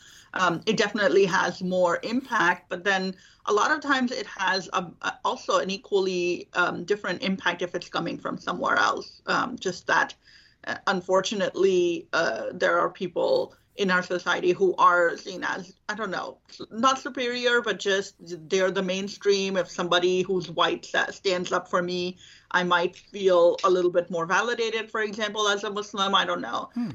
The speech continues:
Speaker 1: It's, um, it, it's, uh, it's important to stand up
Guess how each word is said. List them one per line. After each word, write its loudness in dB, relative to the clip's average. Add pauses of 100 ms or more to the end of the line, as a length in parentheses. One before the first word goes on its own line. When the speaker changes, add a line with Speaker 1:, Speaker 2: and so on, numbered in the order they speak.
Speaker 1:
It's, -4
um, 0 (600)
it, 2
it's, -2
uh, 0 (260)
it's -8
important 0
to -12
stand -6
up -2